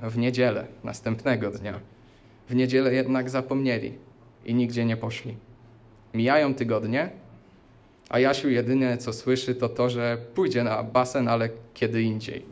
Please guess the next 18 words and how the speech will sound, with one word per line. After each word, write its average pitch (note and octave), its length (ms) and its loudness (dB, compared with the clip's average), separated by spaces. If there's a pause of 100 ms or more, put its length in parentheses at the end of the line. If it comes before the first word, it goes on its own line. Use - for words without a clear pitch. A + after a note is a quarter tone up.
(920)
Troszkę B2 360 2
zaczyna A#2+ 560 0
wątpić, A#2 460 -2
że A#2+ 140 -2
w A#2+ 60 -2
ogóle A#2 220 0
kiedykolwiek B2+ 720 0
pójdzie G2+ 280 -4
z - 100 -14
tymi G#2 220 -4
rodzicami G2+ 500 -6
na F#2 120 -4
basen. A2 420 -6 (880)
Zresztą A#2 460 0
czemu B2 240 2
miałoby A#2+ 360 2
być A2+ 200 -6
inaczej? A2+ 440 -4